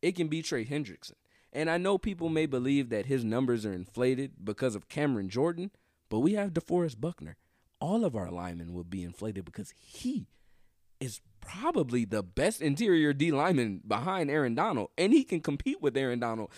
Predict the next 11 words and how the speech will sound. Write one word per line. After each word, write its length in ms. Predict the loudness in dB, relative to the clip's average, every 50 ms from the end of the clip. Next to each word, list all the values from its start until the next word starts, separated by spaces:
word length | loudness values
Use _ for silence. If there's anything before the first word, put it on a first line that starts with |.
| -20 -6
'Cause 140 | -4 0 2
I 100 | 2 4
don't 160 | 4 4 4
know 120 | 4 4 4
if 100 | 4 2
you 100 | 2 4
guys 240 | 6 6 6 4 4
know, 300 | 2 4 4 2 2 0 _ _ _ _ _ _ _ _ -6 -4
DeForest 540 | -4 -4 0 2 4 6 6 4 4 4
Buckner 360 | 4 4 4 2 0 -6 -8 -8
is 280 | -8 -10 -10 -10 -14 -18